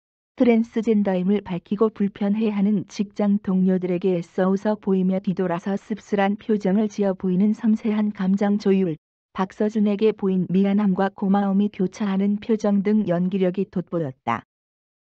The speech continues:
이주영의 사연이 밝혀지고 난 뒤 더욱 끈끈해진 세 사람의 케미를 담은 이태원 클라스 오 회는 전국 기준 십 점 칠 퍼센트,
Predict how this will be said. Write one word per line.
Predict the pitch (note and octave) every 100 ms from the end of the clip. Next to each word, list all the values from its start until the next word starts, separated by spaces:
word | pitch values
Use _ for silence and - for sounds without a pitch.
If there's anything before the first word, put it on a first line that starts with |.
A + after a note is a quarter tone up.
| -
이주영의 | G#3 G#3+ A3 A3 A3+
사연이 | - A#3+ G#3+ A3
밝혀지고 | G#3 F3+ - A3+ - G#3+ G#3+
난 | F#3 F#3
뒤 | F#3+ G#3
더욱 | G3+ F#3 G3 -
끈끈해진 | G#3+ G3+ A3 A#3 G3+ A3+ G#3+
세 | - A3
사람의 | - G3+ G3 G#3 G#3+
케미를 | - G#3 G#3 G#3+
담은 | - F#3 F#3+ G3
이태원 | G3 G3+ A3 G#3 G3+ G3+
클라스 | G3+ A3+ G#3+ - G3
오 | F#3+ F#3+
회는 | G3+ G#3+ G3
전국 | G3 F3 F#3+ G3+
기준 | - G3+ G#3+ G#3+
십 | - A3
점 | - G#3 G#3+
칠 | - A#3
퍼센트, | A3 G#3 G3 D#3+ C3+ - C3